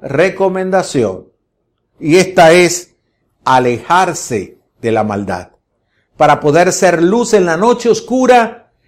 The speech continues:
el cristiano, el creyente, debe alejarse de la maldad.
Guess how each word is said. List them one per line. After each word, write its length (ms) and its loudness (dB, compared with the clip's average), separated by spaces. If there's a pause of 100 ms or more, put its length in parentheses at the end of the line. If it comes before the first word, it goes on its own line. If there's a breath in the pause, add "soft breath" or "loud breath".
el 300 0
cristiano, 680 2
el 140 0
creyente, 880 0
debe 300 4
alejarse 920 2
de 140 2
la 100 4
maldad. 680 0